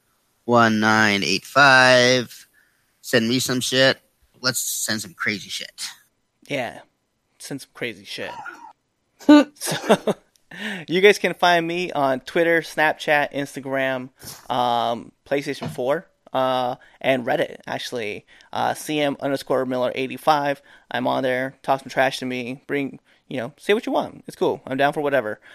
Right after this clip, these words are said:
Speaker 2: Uh, other
Speaker 3: Mm.
Speaker 2: part, too, um, you guys can find us, um, here on Franken Culture with Frankensteiner. Uh, we love to talk W W E wrestling. You guys can also find, um, Nerds of the Round Table on here as well.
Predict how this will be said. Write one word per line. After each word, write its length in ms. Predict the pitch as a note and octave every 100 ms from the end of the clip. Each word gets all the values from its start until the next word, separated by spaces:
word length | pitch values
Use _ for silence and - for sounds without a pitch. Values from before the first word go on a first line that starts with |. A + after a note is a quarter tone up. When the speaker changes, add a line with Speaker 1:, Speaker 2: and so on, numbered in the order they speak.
| - -
Speaker 2:
Uh, 380 | C#3 D3 C#3+ -
other 200 | F3 F#3+
Speaker 3:
Mm. 60 |
Speaker 2:
part, 260 | D3+ C#3 B2+
too, 300 | - D#3 B2 _ _ -
um, 320 | - B2+ A#2
you 80 | C3+
guys 140 | D#3+
can 100 | D#3
find 260 | C#3+ D3+ D3
us, 320 | C#3+ - - _
um, 400 | C3+ B2 A#2 G#2+
here 460 | - - F3+ F3 D#3
on 400 | - C#3 C3+ C3+
Franken 360 | C3+ D3 C#3 C3
Culture 440 | D#3 D3 D3+ E3 - - _ -
with 300 | C3+ B2+ -
Frankensteiner. 720 | D3+ C#3+ C3 - A#2+ C#3+ A3 _ _ _ -
Uh, 280 | C3+ B2 A#2
we 100 | C3+
love 160 | C3 B2+
to 60 |
talk 280 | - B2+ - - _
W 140 | D#3 C3
W 160 | B2
E 40 | C3
wrestling. 420 | B2 - D3 D3 _ - -
You 80 |
guys 140 | D3 D3+
can 100 | D#3
also 300 | B2+ C#3 A#3+
find, 600 | - C#3 C3+ B2+ B2 A#2+ _ _ _
um, 760 | - B2 A#2+ A#2+ A2 G#2 G#2+ - _ _
Nerds 280 | C#3 C3 C#3
of 100 | C3+
the 80 | B2
Round 200 | B2 B2
Table 300 | C#3+ C#3 C#3
on 120 | C#3+
here 120 | D#3
as 140 | C#3 D3
well. 240 | C#3+ D3